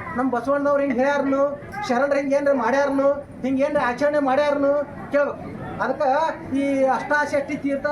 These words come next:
ಮಿಂದದ ಫಲವಾಗಿ ಒಂದು ವಚನ ಹೇಳ್ತಾರ ನೋಡ್ರಿ. ಅದಕ್ಕೆ ಏನ್ ಹೇಳ್ತಾರಪ್ಪ ಅಂದ್ರ, "ಬೊಟ್ಟಿನಷ್ಟು ವಿಭೂತಿಯ ನಿಟ್ಟಡೆ ಬೆಟ್ಟದಷ್ಟು ಪಾಪವು ಹರಿಯುವುದು ನೋಡ.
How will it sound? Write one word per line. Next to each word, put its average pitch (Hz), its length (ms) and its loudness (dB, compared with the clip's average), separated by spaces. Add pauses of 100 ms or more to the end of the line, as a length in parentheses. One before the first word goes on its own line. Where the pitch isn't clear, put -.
ಮಿಂದದ 269 420 0
ಫಲವಾಗಿ 277 520 2
ಒಂದು 262 180 0
ವಚನ 277 220 0
ಹೇಳ್ತಾರ 247 280 0
ನೋಡ್ರಿ. 190 240 -2 (600)
ಅದಕ್ಕೆ 226 560 -2 (340)
ಏನ್ 269 120 2
ಹೇಳ್ತಾರಪ್ಪ 262 420 0
ಅಂದ್ರ, 262 180 0 (600)
"ಬೊಟ್ಟಿನಷ್ಟು 302 760 -2
ವಿಭೂತಿಯ 302 760 -2
ನಿಟ್ಟಡೆ 294 840 0 (280)
ಬೆಟ್ಟದಷ್ಟು 320 760 -4
ಪಾಪವು 294 520 0
ಹರಿಯುವುದು 294 420 -2
ನೋಡ. 294 240 2